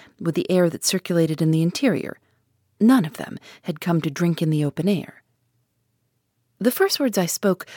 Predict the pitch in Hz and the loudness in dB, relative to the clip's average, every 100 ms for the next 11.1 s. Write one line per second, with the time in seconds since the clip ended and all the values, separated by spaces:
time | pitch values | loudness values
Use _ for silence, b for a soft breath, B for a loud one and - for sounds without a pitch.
0 | B 208 202 196 175 233 233 196 - - | B 4 4 2 -4 0 0 0 -6 -10
1 | 101 b b - 170 185 196 - 190 170 | -14 b b -4 -2 2 0 0 -2 -2
2 | 156 - 175 165 196 - 180 226 220 135 | -2 -2 -2 -2 -6 -2 -2 2 0 0
3 | - - - _ _ _ _ _ _ _ | -8 -14 -14 _ _ _ _ _ _ _
4 | 262 262 - - B B 185 170 - 170 | 2 2 2 -10 B B -2 -2 0 -2
5 | - 202 180 175 b b b 220 - 240 | 0 0 0 -2 b b b -4 -2 -2
6 | 226 262 294 269 220 190 208 180 - - | 0 4 4 4 2 2 0 -2 -6 -16
7 | - - 175 165 165 175 170 - 170 160 | -20 -6 0 0 2 0 -2 -4 -4 -2
8 | 151 147 156 151 156 170 165 160 208 185 | -4 -6 -8 -6 -6 -2 0 2 0 0
9 | - 101 - _ _ _ _ _ _ _ | -4 -12 -14 _ _ _ _ _ _ _
10 | - 220 226 220 208 247 254 202 - - | 0 4 6 6 4 2 2 2 -2 -6
11 | - | -12